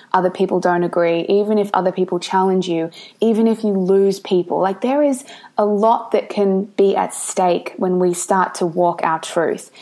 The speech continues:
And I've lost so much from my life, honestly, <laughs> as I've aligned with my own truth and spoken my truth and lived authentically. But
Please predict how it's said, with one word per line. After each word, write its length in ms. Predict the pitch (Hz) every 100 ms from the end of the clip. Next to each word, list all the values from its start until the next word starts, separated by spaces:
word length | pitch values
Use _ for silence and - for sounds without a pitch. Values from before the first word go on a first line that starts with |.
| -
And 140 | 226 226
I've 220 | 240 247
lost 520 | 240 214 208 - - - _
so 420 | - - 240 220
much 260 | 214 180 -
from 240 | - 170
my 160 | 165 160
life, 360 | 156 - 190 -
honestly, 560 | 180 175 175 180 170
<laughs> 100 | 170 226
as 160 | 226
I've 320 | 190 175 175 - - 277
aligned 560 | - 190 185 175 175 175
with 160 | 185 180
my 160 | 180
own 240 | - 175 175
truth 400 | - 170 170 -
and 300 | 170 170 170 -
spoken 460 | - 185 185 185
my 100 | 170
truth 380 | 175 - 165 160
and 160 | 175 175
lived 220 | 175 175
authentically. 840 | 170 - 175 170 180 180 165 165 - - - - 185 170
But 500 | - 240 247 185 -